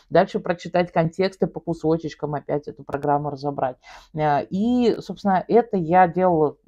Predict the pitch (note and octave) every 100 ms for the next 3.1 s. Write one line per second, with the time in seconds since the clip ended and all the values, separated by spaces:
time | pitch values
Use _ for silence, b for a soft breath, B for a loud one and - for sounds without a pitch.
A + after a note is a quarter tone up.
0 | F2+ - - D#3+ - D3 A3 - A#3+ G3
1 | F3+ D#3+ D3 C#3+ D3 C#3 D3 D3 C#3+ C3
2 | C3+ C#3 C#3 C#3 C3+ C3+ - - C3 B2+
3 | G#2+